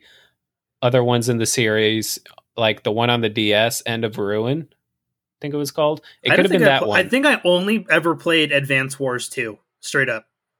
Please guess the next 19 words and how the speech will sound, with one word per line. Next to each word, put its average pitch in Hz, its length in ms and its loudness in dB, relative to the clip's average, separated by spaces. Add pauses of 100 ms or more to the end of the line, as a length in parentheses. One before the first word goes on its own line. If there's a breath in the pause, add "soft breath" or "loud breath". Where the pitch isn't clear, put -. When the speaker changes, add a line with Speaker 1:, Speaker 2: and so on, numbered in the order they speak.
(400)
Speaker 1:
Okay. 95 320 -10
I 120 100 -2
don't 170 180 4
remember 160 340 2
if 135 100 -2
it 143 60 2
was 131 160 2
the 117 80 -4
Game 123 220 -2
Boy 127 160 2
Advance 117 340 -4
ones 127 240 -2
or 110 140 -2
that 110 360 -2
specific - 500 -10
one 110 140 -6
on 101 140 -6
D 104 160 -4
S. 92 240 -8